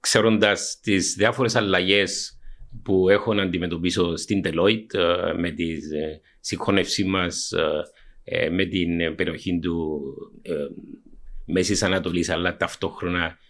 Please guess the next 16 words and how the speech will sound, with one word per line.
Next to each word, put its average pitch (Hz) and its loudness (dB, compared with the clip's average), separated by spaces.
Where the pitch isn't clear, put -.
και 92 0
με 82 -4
το 85 -4
North-South 85 -4
Europe. 131 2
Άρα 90 0
υπήρξαν 85 -2
τρομερές 87 0
αλλαγές 80 -2
και 104 0
στον 85 -2
τρόπο 82 -4
εργασίας 80 -2
της - -8
Deloitte. 127 2
Ε, 98 2